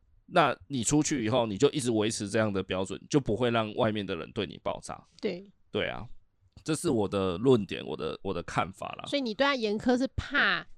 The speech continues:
Speaker 2: 他在外面会受到更严苛的处罚就对了。
Speaker 1: 对啊，因为别人疯起来会，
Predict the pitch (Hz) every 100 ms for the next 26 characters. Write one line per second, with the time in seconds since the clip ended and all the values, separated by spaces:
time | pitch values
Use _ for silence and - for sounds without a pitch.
0 | - - 233 233 220 226 202 208 185 -
1 | - 214 214 190 190 - 214 175 170 170
2 | - 202 185 170 - - - - 196 180
3 | 196 - 170 - - - - 131 113 113
4 | 151 135 127 135 120 107 123 135 - 98
5 | 82 82 82 - _ _ _ _ 147